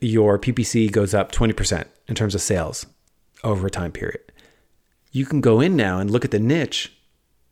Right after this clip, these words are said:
and see, did the niche just grow twenty percent? Like, am I exactly the same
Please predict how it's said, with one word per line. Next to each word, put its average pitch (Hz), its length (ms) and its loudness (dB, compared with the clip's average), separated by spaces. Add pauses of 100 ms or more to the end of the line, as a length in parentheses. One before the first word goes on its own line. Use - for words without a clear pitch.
(360)
and 110 160 -2
see, 131 600 0 (160)
did 123 160 2
the 113 80 2
niche 113 400 0
just 123 260 -2
grow 131 260 4
twenty 156 300 -2
percent? 156 460 -2 (140)
Like, 107 140 0
am 110 140 2
I 117 80 2
exactly 110 400 2
the 104 80 2
same 104 400 -2